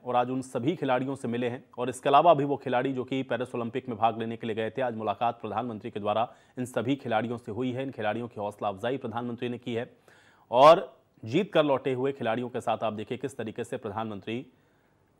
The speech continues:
फोटो खिंचवाते हुए, सेल्फी लेते हुए भी नजर आए हैं और प्रधानमंत्री को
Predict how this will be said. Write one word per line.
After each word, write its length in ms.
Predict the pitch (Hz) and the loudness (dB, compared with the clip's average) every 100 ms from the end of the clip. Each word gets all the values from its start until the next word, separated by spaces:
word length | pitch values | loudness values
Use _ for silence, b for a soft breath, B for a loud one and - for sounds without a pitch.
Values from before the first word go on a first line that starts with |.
| _ | _
फोटो 240 | 139 139 139 | -4 -2 -2
खिंचवाते 440 | 123 - 110 113 | -4 -2 -2 -2
हुए, 140 | 117 117 | -4 -4
सेल्फी 340 | - 135 - | -4 -4 -4
लेते 220 | 113 107 | -4 -4
हुए 120 | 110 107 | -4 -4
भी 100 | 123 | -4
नजर 260 | 117 107 | -6 -2
आए 140 | 101 104 | -2 -2
हैं 100 | 127 | -6
और 140 | 127 | -10
प्रधानमंत्री 540 | 104 107 113 110 101 120 | -6 -2 -2 -2 -8 -6
को 140 | 131 | 0